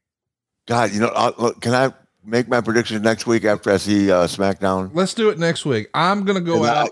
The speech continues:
Speaker 1: I, I didn't watch enough of Raw last night, and I need to watch two. I need, need, need, God, I won't be watching much of Raw next week either, darn it. Um, I'll just have to catch up on it, but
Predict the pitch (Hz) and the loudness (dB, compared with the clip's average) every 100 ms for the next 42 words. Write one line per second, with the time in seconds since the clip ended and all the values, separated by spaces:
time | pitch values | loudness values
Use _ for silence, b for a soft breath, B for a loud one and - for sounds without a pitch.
0 | - 110 - - 113 120 113 110 104 101 | 0 -2 0 -2 0 0 0 0 -2 -2
1 | 107 98 87 95 98 101 101 95 98 98 | -2 0 0 2 2 2 0 0 0 0
2 | 92 - 87 85 90 87 87 85 85 - | -2 -4 -2 0 0 0 0 2 0 -6
3 | - - 92 87 - - - - 90 92 | -14 -6 -4 -4 -8 -16 -18 -10 -4 0
4 | 90 85 90 67 _ - 87 92 - _ | 0 0 -2 -4 _ -12 -6 -6 -8 _
5 | _ _ _ _ _ _ - 95 92 98 | _ _ _ _ _ _ -4 0 2 0
6 | 90 92 92 92 92 92 87 90 87 92 | 0 0 0 0 -2 -2 0 0 2 0
7 | 95 78 76 87 76 65 69 71 76 - | -2 -8 -4 -2 -2 -4 -6 -6 -8 -12
8 | _ _ _ _ _ _ - 82 80 76 | _ _ _ _ _ _ -2 2 2 0
9 | 73 65 _ _ _ _ _ _ _ - | -4 -10 _ _ _ _ _ _ _ 0
10 | 104 104 85 73 107 92 98 80 78 71 | 2 2 0 -2 -2 0 0 0 -2 -2
11 | 73 76 | -2 -2